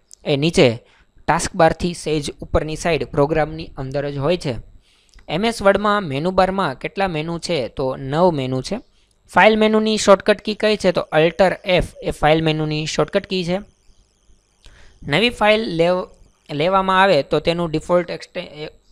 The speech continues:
નામ શું હોય છે? તો ડોક્યુમેન્ટ. કયા કમાન્ડની મદદથી ઓપન ફાઇલ બંધ કરી શકાય? ક્લોઝની મદદથી ઓપન ફાઇલ છે એ બંધ કરી શકાય છે. ક્લોઝ કમાન્ડની શોર્ટકટ કી Control W છે.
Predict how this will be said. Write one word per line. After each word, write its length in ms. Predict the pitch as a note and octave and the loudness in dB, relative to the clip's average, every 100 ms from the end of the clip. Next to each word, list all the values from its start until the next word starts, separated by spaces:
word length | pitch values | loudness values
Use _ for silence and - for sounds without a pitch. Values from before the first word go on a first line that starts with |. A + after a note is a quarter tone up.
| - _ _ D3+ | -20 _ _ -4
નામ 260 | D#3 F3 | -2 -2
શું 220 | - G#3 | -2 -2
હોય 120 | E3+ C#3 | -2 -2
છે? 160 | C#3 | -4
તો 100 | C3 | -2
ડોક્યુમેન્ટ. 600 | C3+ D#3 - D#3+ B2+ B2 - _ _ _ - _ _ _ _ - | 0 -2 -2 -4 -4 -10 -18 _ _ _ -20 _ _ _ _ 4
કયા 180 | G3 A3 | 6 6
કમાન્ડની 380 | G#3 G3+ G3+ | 4 2 0
મદદથી 440 | G3 F#3 G3 G3 G3+ | 0 0 0 -2 -4
ઓપન 360 | E3+ - F#3+ | -4 -2 -6
ફાઇલ 340 | F3 F3+ F3+ G3 | -2 -2 -2 -2
બંધ 240 | D#3 E3 E3 | 0 0 0
કરી 200 | E3 D#3+ | -2 -2
શકાય? 320 | D#3+ D#3 B2+ | -4 -2 -2
ક્લોઝની 420 | - D#3 D3 D#3 | 2 4 4 0
મદદથી 480 | C#3+ C#3+ C#3+ - C3+ | 0 0 0 -2 0
ઓપન 300 | C3 - C#3+ | 0 -2 -6
ફાઇલ 240 | - C#3+ | -2 -4
છે 140 | C#3+ D3+ | -2 -2
એ 100 | B2+ | 0
બંધ 360 | C#3 F#3+ C#4+ | -2 -4 -8
કરી 320 | B3 D3 C3+ | -8 -4 -2
શકાય 360 | B2+ B2+ A#2+ A#2 | -4 -8 -8 -8
છે. 180 | - - | -6 -8
ક્લોઝ 340 | - E3+ E3+ | 4 6 6
કમાન્ડની 360 | - F3 E3+ F3 | 2 -2 -4 -4
શોર્ટકટ 440 | - D#3+ - F3+ | -2 -2 0 -4
કી 160 | - D3 D3+ | -4 -4 -4
Control 380 | D#3 F3 E3+ C#3+ | 2 4 4 4
W 440 | D3 D#3 D3 C#3 | 2 2 2 0
છે. 220 | - A3+ | -2 -8